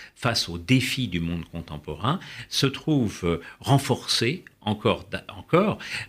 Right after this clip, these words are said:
par le fait que dans la société elle-même naissent,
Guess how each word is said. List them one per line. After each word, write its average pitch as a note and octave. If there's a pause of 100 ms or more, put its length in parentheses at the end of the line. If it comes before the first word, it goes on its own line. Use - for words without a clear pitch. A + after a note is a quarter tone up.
(120)
par D3
le D#3
fait G3
que G#2+ (180)
dans A#2+
la D3+
société D3
elle-même A2+ (340)
naissent, C3+